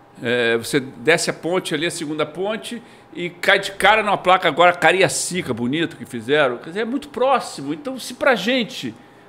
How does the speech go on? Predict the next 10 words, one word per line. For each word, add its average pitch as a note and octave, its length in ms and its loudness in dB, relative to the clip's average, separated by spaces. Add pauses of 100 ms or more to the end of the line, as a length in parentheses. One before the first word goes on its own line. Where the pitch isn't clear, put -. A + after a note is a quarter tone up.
(120)
pro, F#3 140 -2
pro F#3+ 220 -4
brasileiro, G#3 480 2
até F#3+ 180 4
pro, - 160 -8
pro, F#3 360 -8
pro - 120 -16
capixaba F3+ 640 2 (200)
do C#3+ 180 -6
interior, E3+ 600 2